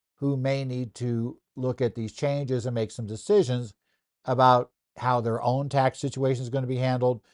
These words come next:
what if they're an employer, they're gonna be doing about their employer plans, and other structures of this sort.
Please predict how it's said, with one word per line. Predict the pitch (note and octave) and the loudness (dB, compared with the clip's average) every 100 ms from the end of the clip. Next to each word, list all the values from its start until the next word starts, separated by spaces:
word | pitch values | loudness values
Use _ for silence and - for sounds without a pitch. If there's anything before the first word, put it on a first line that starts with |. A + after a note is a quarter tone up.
| _ _ - | _ _ 0
what | C3 B2+ | 2 2
if | A2+ | -2
they're | A#2+ A#2 | -2 -2
an | |
employer, | G#2+ G#2 - D#3+ D#3 C#3+ | -2 -6 4 6 8 6
they're | C3+ | 4
gonna | A#2+ | 0
be | A2 | -4
doing | A2 | -4
about | G#2+ G#2+ | -4 -6
their | G#2 | -6
employer | G2+ - G2+ G2+ | -8 -6 -8 -8
plans, | - C#3+ C#3+ C3+ C3 - _ _ - | -4 0 2 0 -2 -8 _ _ -2
and | C3+ C3 | -2 0
other | B2 A2+ A2+ | 0 2 -2
structures | - G#2+ G2+ - G2 F2 | -4 -2 -2 -2 -6 -6
of | E2+ E2 | -12 -14
this | D#2+ D#2+ | -16 -18
sort. | - C3 A#2+ - | -2 2 2 2